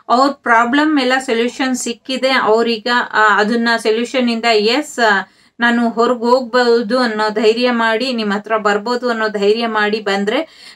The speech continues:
ಖಂಡಿತವಾಗ್ಲೂ ಅವರು ನಿಮ್ ಜೀವನಕ್ಕೆ ಬರ್ತಾರೆ. Maybe ten month ಅಥವಾ five month ಆಗಬಹುದು.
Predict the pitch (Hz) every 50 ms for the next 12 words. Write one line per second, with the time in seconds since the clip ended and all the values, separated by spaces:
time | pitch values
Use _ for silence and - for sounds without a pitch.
0 | _ _ - - 226 269 294 392 403 370 349 302 262 247 220 214 202 196 240 269
1 | 269 233 220 208 208 208 220 226 220 208 202 196 185 196 190 190 190 180 - 202
2 | 226 220 196 190 180 - - 185 175 185 196 220 233 247 269 254 285 285 277 -
3 | - 214 208 208 214 214 208 214 233 254 277 285 - 254 220 - - 202 196 196
4 | - 185 170 185 190 196 202 220 233 240 - - - - - 196 208 202 196 -
5 | 196 214 196 196 202 196 190 240 247 -